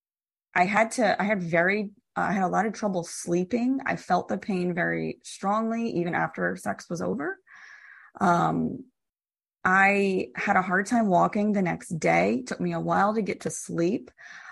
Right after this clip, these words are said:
Um, I, I know this, uh, this may be very sensitive for some people, but I think it's important to give these specific details. And this, of course, was probably more of an extreme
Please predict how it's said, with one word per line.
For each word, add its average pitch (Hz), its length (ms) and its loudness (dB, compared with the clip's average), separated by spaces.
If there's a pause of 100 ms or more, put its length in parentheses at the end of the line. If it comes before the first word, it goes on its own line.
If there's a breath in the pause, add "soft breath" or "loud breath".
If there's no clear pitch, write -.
Um, 175 300 4
I, 202 160 6
I 208 60 4
know 277 200 4
this, 233 460 2
uh, 160 400 4 (340)
this 214 260 -2
may 220 140 4
be 208 160 2
very 175 240 2
sensitive 196 600 0
for 175 140 2
some 160 300 0
people, 156 560 -2 (260 loud breath)
but 202 120 4
I 202 60 4
think 247 180 2
it's 277 140 0
important 208 420 0
to 196 80 2
give 175 300 2
these 175 240 0
specific 170 640 -2
details. 165 640 0
And 185 140 2
this, 208 160 -2
of 190 140 -4
course, 175 340 0
was 170 120 -6
probably 175 480 4
more 170 200 2
of 175 80 2
an 165 80 0
extreme 175 800 -2